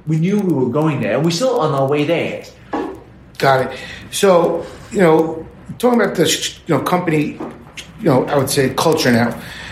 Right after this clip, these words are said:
Speaker 2: What, what have you learned from your previous companies that helped you shape up,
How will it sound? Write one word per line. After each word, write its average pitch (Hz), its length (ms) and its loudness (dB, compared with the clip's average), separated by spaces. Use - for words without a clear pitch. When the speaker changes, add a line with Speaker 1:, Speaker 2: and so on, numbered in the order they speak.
Speaker 2:
What, 220 280 0
what 247 140 0
have 226 160 0
you 196 80 0
learned 151 460 -2
from 131 260 -2
your 127 80 -4
previous 147 340 -2
companies 117 360 -2
that 117 100 -2
helped 143 260 0
you 123 240 -4
shape - 380 4
up, 117 300 2